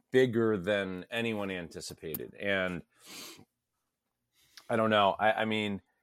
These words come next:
they, I know that they have the Lions next this week. Um, so you, you'd like to think that that's, that's a,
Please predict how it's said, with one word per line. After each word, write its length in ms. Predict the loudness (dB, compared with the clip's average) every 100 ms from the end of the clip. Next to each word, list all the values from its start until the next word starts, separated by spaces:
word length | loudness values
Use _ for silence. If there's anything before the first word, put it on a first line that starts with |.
| _ _
they, 320 | 2 2 2 2
I 140 | 2
know 200 | 4 2
that 120 | 2
they 100 | 0
have 200 | 4 4
the 100 | 6
Lions 640 | 4 4 4 2 0 -2 -2
next 380 | -2 -2 -8 -10
this 320 | -4 -2 -2 -4
week. 540 | 0 0 -2 -8 -20 _ _
Um, 640 | 2 4 6 4 2 -2 -8 _ _ _ _ _
so 300 | 2 4 4
you, 380 | 2 0 -2 -4
you'd 200 | -6 0
like 260 | 2 2 0
to 80 |
think 260 | -2 -2 -2
that 120 | -4
that's, 540 | 0 0 -2 -10 -12 -10
that's 320 | -2 -2 0 -4
a, 380 | -2 -2 -4